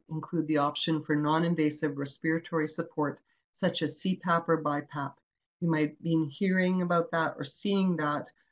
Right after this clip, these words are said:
more often because of covid. They're trying not to put people on ventilators. They found that it was doing more damage than it was doing good. And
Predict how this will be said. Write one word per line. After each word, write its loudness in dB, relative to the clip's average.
more 6
often 2
because -4
of -4
covid. -2
They're -2
trying 0
not 0
to -16
put -8
people -6
on -4
ventilators. -2
They 0
found 2
that 2
it 0
was 2
doing 0
more 0
damage -2
than 2
it -4
was 0
doing 0
good. 0
And 0